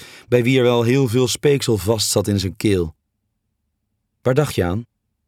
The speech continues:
"Wat denk je?" Op de een of andere manier wist ze een cynisch toontje in die woorden te leggen.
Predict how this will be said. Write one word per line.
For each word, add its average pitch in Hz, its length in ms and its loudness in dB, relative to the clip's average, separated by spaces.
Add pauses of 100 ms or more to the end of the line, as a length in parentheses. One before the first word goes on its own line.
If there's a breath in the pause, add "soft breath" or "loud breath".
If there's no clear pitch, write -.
(800)
"Wat 92 180 -4
denk 90 200 0
je?" 104 200 -6 (1200)
Op 101 120 -10
de 101 120 2
een 127 100 4
of 123 80 0
andere 135 240 2
manier 120 400 2
wist 101 220 -2
ze 107 180 -2
een 98 160 0
cynisch 139 480 0
toontje 139 380 0
in 92 60 0
die 82 140 -2
woorden 78 280 -4
te 80 120 -8
leggen. 73 340 -8